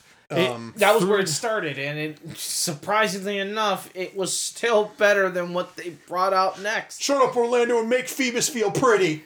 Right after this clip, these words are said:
Speaker 3: No.
Speaker 2: <laughs> Do it. It's
Speaker 3: No,
Speaker 2: a pretty
Speaker 3: I,
Speaker 2: fish.
Speaker 3: no, I would rather have it be smart.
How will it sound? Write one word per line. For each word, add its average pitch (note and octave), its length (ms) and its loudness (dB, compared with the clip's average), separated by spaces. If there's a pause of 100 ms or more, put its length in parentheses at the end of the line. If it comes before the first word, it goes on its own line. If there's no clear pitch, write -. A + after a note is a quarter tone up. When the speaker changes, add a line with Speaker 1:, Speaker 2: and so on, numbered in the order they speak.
(160)
Speaker 3:
No. B3+ 580 6
Speaker 2:
<laughs> - 40 -12
Do D#3+ 60 -2 (280)
it. C4 240 6
It's C#4+ 40 -2
Speaker 3:
No, C#4 360 8
Speaker 2:
a B3+ 60 6
pretty C4 100 4
Speaker 3:
I, B3 140 6
Speaker 2:
fish. A3 500 2
Speaker 3:
no, A3+ 220 6
I F3+ 160 4
would G3 220 2
rather B3 260 4
have A#3+ 180 4
it G3+ 160 -2
be G3 140 0
smart. G#3+ 760 4